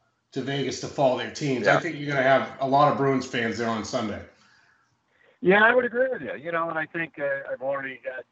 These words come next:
Speaker 2: uh, a lot of texts and emails from different people that, you know, that was the other thing was that certainly, yeah, I, I was gonna be picking up and moving, and there's a lot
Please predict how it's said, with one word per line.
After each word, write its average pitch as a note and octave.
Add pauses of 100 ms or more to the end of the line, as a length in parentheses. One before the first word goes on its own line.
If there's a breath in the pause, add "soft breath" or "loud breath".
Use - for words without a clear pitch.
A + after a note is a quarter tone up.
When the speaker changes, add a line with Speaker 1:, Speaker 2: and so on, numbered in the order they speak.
(100)
Speaker 2:
uh, A#2+
a B2+
lot C3
of A#2 (120)
texts -
and -
emails A#3+
from -
different -
people A2
that, G2+ (600 soft breath)
you C#3
know, C#3
that E3+
was D3+
the E3
other F3+
thing C#3
was B2
that B2 (160)
certainly, D#3
yeah, F#3+ (300)
I, -
I -
was A#2+
gonna C3+
be A2+
picking B2
up A2
and F#2+
moving, A2+
and G#2
there's F#2+
a G2+
lot F#2+